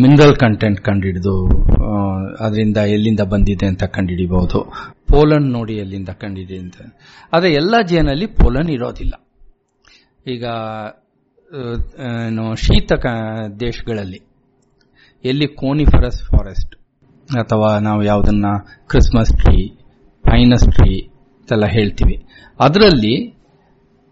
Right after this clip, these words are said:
ಸ್ಪ್ರಿಂಗ್ ಸೀಸನ್ ಅಲ್ಲಿ ಅಂದ್ರೆ ಹೂ ಬಿಡುವಂತ ಒಂದು ಸಮಯದಲ್ಲಿ ಈ ಮರಗಳ, ಆ, ಬುಡಗಳು ಅವು ಒಡೆಯುತ್ತೆ,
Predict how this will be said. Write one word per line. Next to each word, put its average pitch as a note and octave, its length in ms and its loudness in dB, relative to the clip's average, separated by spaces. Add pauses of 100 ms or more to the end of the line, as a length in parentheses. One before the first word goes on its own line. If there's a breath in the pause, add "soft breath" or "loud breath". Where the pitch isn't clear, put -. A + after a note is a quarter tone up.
(760)
ಸ್ಪ್ರಿಂಗ್ B3+ 440 6
ಸೀಸನ್ A2+ 440 4
ಅಲ್ಲಿ F#2 220 -6 (240)
ಅಂದ್ರೆ A#2+ 260 0 (1400)
ಹೂ F#3+ 280 0
ಬಿಡುವಂತ C#3+ 480 2
ಒಂದು G#2+ 640 -8 (100)
ಸಮಯದಲ್ಲಿ A2 600 -6 (540)
ಈ F#3 260 -4
ಮರಗಳ, D#3 580 -4
ಆ, A2 1000 -10
ಬುಡಗಳು B2+ 880 -4 (640)
ಅವು D#3+ 200 -4
ಒಡೆಯುತ್ತೆ, D3 600 -2